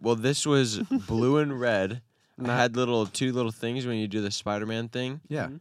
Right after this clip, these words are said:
Speaker 1: And it shoots webs. You put a little canister on there. Tss, tss. It stick to things.
Speaker 2: Meanwhile, the whole time it's silly string,
Speaker 3: Yeah.
Speaker 2: not webs.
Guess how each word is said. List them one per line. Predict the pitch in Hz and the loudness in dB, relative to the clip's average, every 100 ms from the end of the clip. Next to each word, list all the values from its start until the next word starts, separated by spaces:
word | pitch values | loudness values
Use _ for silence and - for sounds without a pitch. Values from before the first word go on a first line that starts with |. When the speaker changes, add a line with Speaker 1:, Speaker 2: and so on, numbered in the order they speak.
| _ _ _ _ _ - _ | _ _ _ _ _ -20 _
Speaker 1:
And | 120 127 | -2 0
it | 113 | 0
shoots | - - 123 110 | -4 -2 -2 -4
webs. | 101 107 90 | -4 -2 -2
You | 95 | -6
put | 123 | -2
a | |
little | 113 | -2
canister | 101 110 104 113 - 117 | -2 -4 -4 -6 -8 -8
on | 117 | -6
there. | 127 139 127 _ | -6 -8 -12 _
Tss, | - - - - | -12 -10 -12 -14
tss. | - - - _ _ _ _ _ | -18 -18 -18 _ _ _ _ _
It | 135 | -12
stick | - 113 | -10 -12
to | 98 | -12
things. | 92 117 127 | -12 -8 -4
Speaker 2:
Meanwhile, | 117 117 | 0 0
the | 107 | 0
whole | 104 110 | -4 -6
time | 113 101 | -4 -6
it's | 95 | -6
silly | - 101 | -4 -4
string, | 95 98 90 90 - | -4 -8 -8 -8 0
Speaker 3:
Yeah. | 117 | 2
Speaker 2:
not | 120 | 2
webs. | 90 82 - | -2 -6 -10